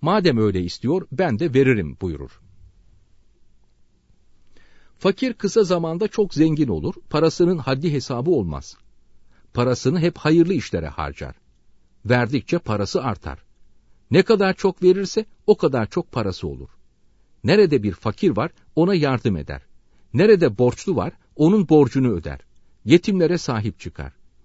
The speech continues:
Onları sevindirir. Evi olmayanlara ev alır. Evlenenlere yardım eder. Kendisine bir şey ayırmaz. Ne varsa dağıtır. Zaman gelir, o da vefat eder.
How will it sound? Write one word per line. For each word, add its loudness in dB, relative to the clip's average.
Onları 2
sevindirir. -4
Evi 6
olmayanlara 2
ev 0
alır. -2
Evlenenlere 2
yardım -2
eder. -14
Kendisine 2
bir -2
şey 2
ayırmaz. 0
Ne 0
varsa 0
dağıtır. -8
Zaman 2
gelir, 0
o 0
da 2
vefat -6
eder. -14